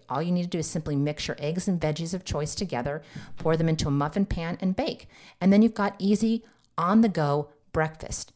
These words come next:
So you don't have to make it every single day. You can make it ahead of time. Very simple to do. Doesn't take much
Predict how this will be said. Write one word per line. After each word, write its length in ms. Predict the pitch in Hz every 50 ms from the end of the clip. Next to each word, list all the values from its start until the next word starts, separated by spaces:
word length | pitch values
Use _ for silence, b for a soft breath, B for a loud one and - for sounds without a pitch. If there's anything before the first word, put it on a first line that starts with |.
| _
So 160 | - - - 202
you 140 | 196 208
don't 160 | 233 - - -
have 180 | - 233 - -
to 60 | 202
make 340 | 175 165 180 202 240 233 -
it 140 | 165 156 - -
every 180 | 165 - 202
single 360 | 190 - - 180 165 170 165
day. 180 | 151 185 160 156
You 140 | 147 151 151
can 180 | - 165 151
make 180 | 156 151 160 160
it 180 | 170 175 175 - -
ahead 280 | 196 180 - 226 226 247
of 60 | 240
time. 280 | - 185 160 123 - - b b b b b b
Very 440 | 180 190 208 214 220 220 220 220 -
simple 340 | - - - 208 196 202 185
to 140 | 185 - 175
do. 200 | 156 175 147 135
Doesn't 380 | - - 156 156 - - -
take 220 | - - 165 160 -
much 180 | 160 151 -